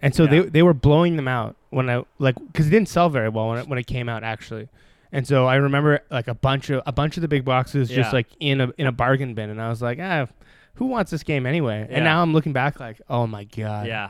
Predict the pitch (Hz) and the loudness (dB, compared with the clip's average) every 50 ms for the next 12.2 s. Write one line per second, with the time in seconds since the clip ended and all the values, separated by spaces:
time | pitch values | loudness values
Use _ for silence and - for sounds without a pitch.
0 | - - 131 135 139 139 131 135 131 131 135 131 120 113 110 107 - - 117 117 | -6 -2 0 2 2 2 2 2 2 4 4 4 4 2 -4 -8 -12 -12 -10 -8
1 | 117 110 104 - _ - - 143 - - 180 208 214 180 208 220 254 262 262 262 | -6 -6 -8 -8 _ -12 -12 -10 -2 0 2 2 2 2 0 0 0 0 0 0
2 | 247 220 196 165 147 127 123 151 156 170 175 - - 190 190 196 - - 151 143 | 0 0 -2 -4 -4 -2 -2 0 0 0 -2 -2 -4 -4 -4 -4 -4 -6 -6 -4
3 | 139 131 139 - 185 180 185 165 139 - - 156 147 120 127 123 117 107 98 98 | -4 -6 -6 -6 -8 -8 -8 -8 -10 -10 -8 -8 -8 -6 -4 -6 -6 -6 -8 -14
4 | _ _ _ - 123 123 143 156 160 151 123 113 147 147 - - 143 131 151 151 | _ _ _ -16 -10 -8 -6 -4 -4 -6 -6 -6 -8 -10 -10 -12 -12 -8 -8 -8
5 | - 147 135 117 139 139 127 123 139 139 147 156 160 - - - - - 135 120 | -8 -8 -10 -8 -8 -8 -8 -4 -4 -2 -2 -2 -4 -8 -14 -12 -4 -2 0 0
6 | 113 101 - _ _ _ _ _ - 120 123 113 135 139 143 131 127 131 123 - | 0 -2 -6 _ _ _ _ _ -12 -12 -12 -10 -8 -8 -6 -6 -6 -8 -8 -8
7 | 123 120 120 117 127 120 107 113 117 117 117 101 _ - - - 127 123 120 110 | -8 -8 -8 -6 -8 -8 -8 -8 -8 -8 -10 -12 _ -20 -20 -16 -14 -14 -14 -12
8 | - 123 123 120 123 123 120 117 104 98 95 - 113 117 117 113 104 113 117 117 | -12 -12 -10 -10 -10 -10 -8 -8 -10 -10 -12 -12 -10 -10 -10 -10 -10 -8 -8 -8
9 | 120 120 117 - 131 123 123 117 117 113 - - 120 123 120 113 - - 165 151 | -8 -8 -10 -12 -14 -14 -14 -12 -14 -12 -6 -2 0 0 0 0 -2 0 0 0
10 | - 160 170 175 - 156 175 196 208 190 190 170 143 139 139 139 143 147 139 - | 0 0 -4 -4 -2 0 2 2 2 2 0 -2 -4 -4 -2 0 0 -2 -2 -4
11 | - 139 123 - - - 120 120 123 120 - - 123 120 117 113 113 110 107 107 | -6 -8 -8 -8 -10 -8 -8 -6 -6 -8 -6 -4 -2 -2 0 0 -2 -2 -4 -8
12 | 101 - - | -12 -18 -20